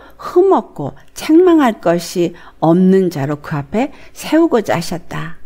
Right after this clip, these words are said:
예수님이 십자가에 죽으시고 부활하신 것은 우리가 하나님 앞에서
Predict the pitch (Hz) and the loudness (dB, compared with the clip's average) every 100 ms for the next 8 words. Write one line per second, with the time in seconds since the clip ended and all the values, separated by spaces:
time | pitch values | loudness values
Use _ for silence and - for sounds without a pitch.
0 | - - - - 170 233 233 196 208 - | -16 -16 -12 -2 0 2 0 2 0 -4
1 | 226 190 175 175 - 175 170 - - 156 | -4 -2 -2 -4 -8 -6 -6 -6 -8 -8
2 | - 151 160 160 - 165 147 160 185 175 | -8 -8 -6 -6 -6 -4 -4 -2 -2 -4
3 | - - 170 175 180 254 262 269 190 156 | -6 -2 0 0 -2 -2 0 2 2 0
4 | 165 165 214 | -4 -6 -8